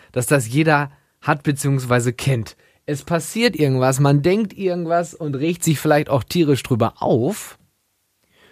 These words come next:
Und dann vergehen so ein paar Stunden, meistens schläft man auch eine Nacht drüber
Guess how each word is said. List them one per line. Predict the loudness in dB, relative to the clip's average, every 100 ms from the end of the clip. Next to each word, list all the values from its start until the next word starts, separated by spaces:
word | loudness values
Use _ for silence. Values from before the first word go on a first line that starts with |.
| _ _ _ _ _ _ -2
Und | 0 0
dann | -2
vergehen | 0 -2 2 4 4 4
so |
ein | 4
paar | 2 -6
Stunden, | -10 -4 -4 -2 -2
meistens | 0 -2 -2 -4 -2
schläft | 0 2 0
man | 0
auch |
eine | 0 0
Nacht | -2 -4 -6
drüber | -2 0 2 0